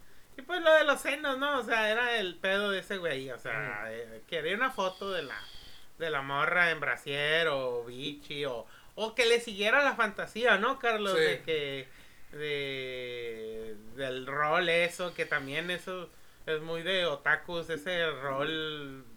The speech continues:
Speaker 2: Sexual, ¿no?
Speaker 1: sexual, digo.
Speaker 2: Sexual afectivo, ¿no?
Speaker 1: Simón, de que lo abrazas, se va a su mejilla. Ay, se me hace tan estúpido personalmente, digo.
Speaker 2: Y que nosotros jugamos rol, güey.
Speaker 1: Sí, pero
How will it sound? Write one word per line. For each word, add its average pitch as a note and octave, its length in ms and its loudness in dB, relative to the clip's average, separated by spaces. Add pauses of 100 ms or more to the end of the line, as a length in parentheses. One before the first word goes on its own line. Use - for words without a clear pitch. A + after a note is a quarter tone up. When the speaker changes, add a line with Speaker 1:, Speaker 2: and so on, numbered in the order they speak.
(280)
Speaker 2:
Sexual, E3 680 2
¿no? E3 160 -2
Speaker 1:
sexual, D3 760 4 (840)
digo. C#3 300 -6 (720)
Speaker 2:
Sexual D#3 440 -4
afectivo, E3 720 -4
¿no? F3+ 240 -4
Speaker 1:
Simón, D3 580 -2 (380)
de D3+ 180 -8
que C3 380 -8
lo D3 120 -4
abrazas, C3+ 800 -2 (260)
se C#3+ 100 -8
va B2+ 120 -4
a B2+ 120 -10
su D#3+ 100 -14
mejilla. C3+ 540 -12
Ay, E3+ 120 -2
se D#3+ 100 -6
me C#3 80 -8
hace D3 120 -10
tan D#3+ 180 -4
estúpido D3 640 -12 (600)
personalmente, B2+ 800 -10
digo. B2+ 160 -8
Speaker 2:
Y D3 300 -6
que G3 180 0
nosotros F3 320 2
jugamos C#3 480 -2
rol, E3 180 0
güey. B2+ 140 -12 (100)
Speaker 1:
Sí, C3+ 220 -10
pero C#3+ 280 -4